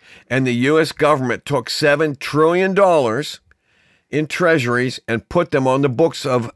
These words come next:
Morgan Stanley, and then pushed interest rates down,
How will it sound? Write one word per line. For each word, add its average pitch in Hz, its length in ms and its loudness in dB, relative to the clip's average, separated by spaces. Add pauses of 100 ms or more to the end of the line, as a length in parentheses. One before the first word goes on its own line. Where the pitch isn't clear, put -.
Morgan 117 360 -2
Stanley, 110 560 -2 (520)
and 135 300 0
then 143 440 2 (560)
pushed 175 340 0
interest 165 480 0
rates 131 300 -2
down, 113 540 0